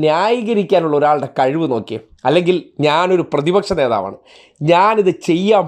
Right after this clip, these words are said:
പാടില്ല, എല്ലാം തള്ളുന്നവർ തള്ളിക്കോട്ടെ, ഞാൻ മാറി നിൽക്കാം. അങ്ങനെ ചെയ്തിട്ടാണ് ഈ വാചകങ്ങൾ പറഞ്ഞിരുന്നെങ്കിൽ അന്തസ്സ്. പക്ഷേ അവിടെ കെ സി അബു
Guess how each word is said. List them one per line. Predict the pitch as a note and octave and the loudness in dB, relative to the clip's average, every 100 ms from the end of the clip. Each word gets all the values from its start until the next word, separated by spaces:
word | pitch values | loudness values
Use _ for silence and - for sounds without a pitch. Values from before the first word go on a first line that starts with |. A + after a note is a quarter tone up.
| B2+ | -2
പാടില്ല, | G#2+ F2+ D2+ _ _ _ _ | -6 -8 -16 _ _ _ _
എല്ലാം | D#3 F#3 G3+ F#3+ E3+ | 0 2 0 0 0
തള്ളുന്നവർ | F3+ G3 G3 E3+ E3 | 0 0 0 -2 -2
തള്ളിക്കോട്ടെ, | D#3+ E3 D3 A#2+ - _ C3 | -2 -2 -4 -4 -10 _ -4
ഞാൻ | D3+ D#3+ C#3+ | -2 -2 -2
മാറി | D3+ F#3 D#3+ | 0 0 -2
നിൽക്കാം. | B2 A2+ G#2+ _ _ - - E3 | -8 -10 -16 _ _ -8 -2 0
അങ്ങനെ | A3 C4 C4 | 2 2 2
ചെയ്തിട്ടാണ് | A3 A3 G#3 G3 F3+ F3 - F3 | 0 0 2 2 0 -4 -4 0
ഈ | F3+ | 2
വാചകങ്ങൾ | E3+ F3+ G3 F#3 E3+ | 4 2 0 0 0
പറഞ്ഞിരുന്നെങ്കിൽ | D3+ D#3+ D3+ C#3+ C3 - - D3 | -2 -2 -4 -2 -4 -6 -2 -2
അന്തസ്സ്. | D#3+ D#3+ - - _ _ - - _ F#3+ | -2 -4 -6 -12 _ _ -20 -20 _ 0
പക്ഷേ | G#3 A#3+ G#3 | 0 2 0
അവിടെ | A#3 B3 - - _ _ - | 0 -2 -4 -14 _ _ -2
കെ | G3 A#3 C#4 | 2 4 2
സി | D4 C#4 | 0 0
അബു | A3 B3+ | 0 0